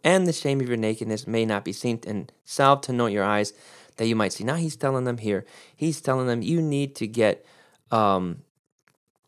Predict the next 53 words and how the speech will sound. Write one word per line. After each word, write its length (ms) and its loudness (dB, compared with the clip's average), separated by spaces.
you 160 0
need 140 4
to 60 0
clothe 220 4
yourself 280 0
with 100 -8
white 300 4
garments." 460 2
Now 100 -2
that's 280 -4
really 120 0
important 300 0
because 400 0
at 200 -4
the 80 -14
time, 380 -2
the 60 -4
Laodiceans, 760 2
they 180 -2
were 160 0
the 120 -4
supplier 540 0
of 260 -8
black 340 0
wool, 260 2
which 220 -6
was 100 -6
like 200 -2
the 60 -16
Gucci, 280 -4
it 80 -2
was 100 -4
like 140 -4
the 80 -2
Louis 200 2
Vuitton, 440 -4
it 100 -6
was 300 -2
the 280 -2
best 280 6
clothes 360 4
at 100 -2
the 60 -4
time, 320 0
and 220 -2
Jesus 420 -2
was 120 -6
telling 420 0
them, 460 -12
"Forget 300 0
the 60 0
black 280 4
garments, 480 0